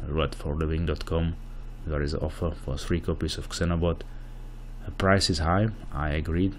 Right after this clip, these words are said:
that's, that's simply true, but it's really unique software from my side. And I won't, I won't really add <laughs> any more copies because I don't wanna spread the app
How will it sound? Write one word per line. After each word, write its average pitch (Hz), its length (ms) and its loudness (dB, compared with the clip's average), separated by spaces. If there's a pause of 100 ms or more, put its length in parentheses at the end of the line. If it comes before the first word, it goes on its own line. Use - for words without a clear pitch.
(220)
that's, - 240 -4
that's 82 240 -2
simply 82 500 0 (200)
true, 104 320 4 (220)
but 78 140 0
it's 80 180 0
really 80 220 2
unique 78 280 0
software - 400 -4
from 76 200 -4
my 78 120 0
side. 60 320 -6 (960)
And 87 160 2
I 82 120 6
won't, 80 480 2 (100)
I 73 120 -4
won't 78 320 0
really 78 180 0
add - 260 -4
<laughs> - 20 -6
any 90 280 4 (140)
more 95 240 6
copies 82 400 4
because 78 460 -4 (260)
I 101 100 4
don't 92 140 8
wanna 71 120 2
spread 73 360 0
the - 180 -6
app - 280 -6